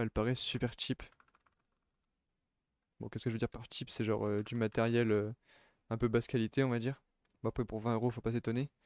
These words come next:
Euh, c'est pas pareil qu'une manette de Xbox ou de P S trois, on va dire. Donc voilà, euh, j'ai hâte de la tester en jeu, et puis bah, let's go, du coup, je vais la brancher, et puis on va tester ça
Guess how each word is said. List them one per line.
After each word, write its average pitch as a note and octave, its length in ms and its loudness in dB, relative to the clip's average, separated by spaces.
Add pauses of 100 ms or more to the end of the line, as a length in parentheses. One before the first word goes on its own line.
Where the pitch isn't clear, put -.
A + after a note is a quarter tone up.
(520)
Euh, A2 140 -4
c'est G#2+ 100 -6
pas - 100 -4
pareil A#2 200 0
qu'une A#2+ 140 -4
manette A2 180 2
de A2 200 -2
Xbox A#2+ 480 0
ou A2+ 60 2
de A2 40 2
P A2 180 -4
S A#2 100 -6
trois, - 180 -2
on A#2+ 40 0
va A#2 100 0
dire. B2 160 -4 (1500)
Donc D#3+ 120 2
voilà, B2 220 8 (200)
euh, A#2 320 2
j'ai A#2 180 -2
hâte C#3 100 2
de B2+ 80 2
la B2 60 4
tester B2+ 220 -2
en A2+ 140 2
jeu, B2+ 200 4
et A#2 60 0
puis - 160 -4
bah, A2 240 4
let's A#2 160 2
go, B2+ 140 2
du C3+ 100 0
coup, D3+ 140 -2
je C#3 80 -4
vais C3+ 40 2
la A#2 80 6
brancher, A#2 380 2
et C#3 60 2
puis G#2+ 320 -6
on A#2 40 -2
va A#2+ 60 0
tester B2+ 240 0
ça - 140 0